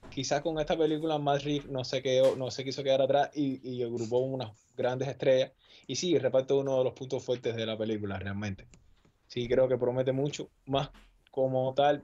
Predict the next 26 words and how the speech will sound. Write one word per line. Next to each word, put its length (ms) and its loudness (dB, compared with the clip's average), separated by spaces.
por 180 2
el 140 0
director, 540 0
ya 120 -2
que 120 -6
Matt 180 -6
Reeves 220 -2
tie-, 180 -4
viene 300 0
de 80 2
una, 340 -2
de 120 -4
una 240 0
gran, 540 2
de 140 -6
unas 100 -2
grandes 300 2
producciones 480 -2
como 180 -6
El 80 -6
Planeta 260 2
de 40 6
los 100 2
Simios, 300 -4
y 760 0
más 240 2